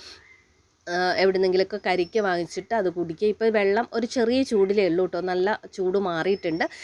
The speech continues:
ഇനി നമുക്കൊരു ഗ്ലാസ്സിലേക്ക് ഒഴിച്ചിട്ട് നമുക്ക് ഈ ഡ്രിങ്ക് കുടിക്കാം കേട്ടോ. അപ്പോൾ നമ്മുടെ ഇന്നത്തെ വീഡിയോ എന്ന് പറയുന്നത് ഈ ഒരു ടിപ്പാണ് കേട്ടോ ഇന്നത്തെ വീഡിയോയിൽ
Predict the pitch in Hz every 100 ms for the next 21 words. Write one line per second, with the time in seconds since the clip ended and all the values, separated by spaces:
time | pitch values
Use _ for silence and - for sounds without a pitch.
0 | - - 311 285 226 208 208 185 185 190
1 | 190 196 190 202 170 - - 190 175 170
2 | 180 160 180 160 190 190 160 156 - 160
3 | 165 156 147 - - - 220 277 247 269
4 | 226 233 233 254 214 196 202 208 196 180
5 | 175 175 208 - 190 208 202 - - -
6 | 190 _ 220 185 185 190 180 180 202 190
7 | 170 180